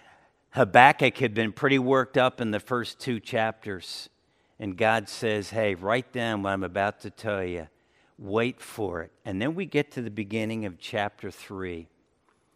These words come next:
And we read about Habakkuk's response to God's second answer to his second complaint. After all of Habakkuk's questioning and confusion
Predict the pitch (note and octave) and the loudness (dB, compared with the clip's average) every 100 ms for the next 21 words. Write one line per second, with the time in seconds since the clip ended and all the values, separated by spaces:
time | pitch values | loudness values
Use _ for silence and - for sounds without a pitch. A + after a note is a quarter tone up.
0 | _ _ _ _ _ - G#2 A#2 F3+ C3 | _ _ _ _ _ -8 -2 2 0 0
1 | A#2 C3 C#3 C#3+ B2+ B2+ G2 G#2+ G#2 G#2+ | -2 2 2 0 -2 -4 -2 0 2 0
2 | - G#2 E2+ G#2+ A#2+ B2+ A2 - G#2+ F#2+ | -4 -6 0 0 0 -4 -8 -6 -6 -6
3 | - - A2 G2+ G2 - - G#2+ F#2 A2 | -10 -6 -2 0 0 -6 -12 -8 -2 0
4 | G2+ F#2 - - C3 - A2 - A2 G2 | -2 -6 -8 -4 -4 -4 -10 -10 -8 -8
5 | F#2+ - - D#2+ _ _ _ _ _ _ | -8 -12 -14 -16 _ _ _ _ _ _
6 | _ - A#2+ G2+ F2+ - A#2+ G#2+ G#2+ F2 | _ -6 -2 -2 -4 -4 -2 -2 -4 -10
7 | G2 F2 - F2+ E2+ - _ _ _ _ | -10 -10 -6 -6 -6 -12 _ _ _ _
8 | _ _ _ _ - _ _ - - A#2+ | _ _ _ _ -20 _ _ -20 4 6
9 | D3+ - C#3 C3 C#3 C#3+ A#2+ A#2 G#2+ A2+ | 6 2 4 6 6 4 0 2 2 2
10 | - G#2 - - A#2+ A2 - - A#2 G#2+ | 0 -8 -10 -6 -2 -2 -4 -10 -8 -6
11 | G#2+ G#2+ G2 E2+ E2 - F2+ - - A2 | -6 -6 -8 -10 -14 -12 -14 -14 -10 -6
12 | A#2 A#2 F#2+ G#2+ G#2+ G#2+ | -4 -6 -6 -6 -4 -6